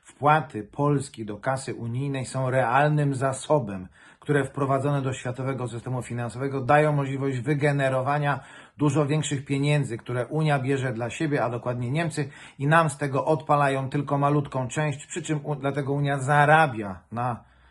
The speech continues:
naszych wpłatach. My mamy ujemny bilans finansowy z Unią Europejską. Ale nie chodzi też o sam bilans tych wpłat i wypłat. Kluczowa sprawa, że ci politycy, którzy dotychczas rządzili, pozwalali zagranicznym,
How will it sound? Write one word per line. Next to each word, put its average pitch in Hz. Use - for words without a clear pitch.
naszych 143
wpłatach. 151
My 139
mamy 135
ujemny 143
bilans 127
finansowy 117
z 113
Unią 120
Europejską. 110
Ale 175
nie 165
chodzi 175
też 143
o 127
sam 127
bilans 143
tych 127
wpłat 156
i 131
wypłat. 160
Kluczowa 156
sprawa, 151
że 120
ci 135
politycy, 135
którzy 123
dotychczas 123
rządzili, 117
pozwalali 123
zagranicznym, 127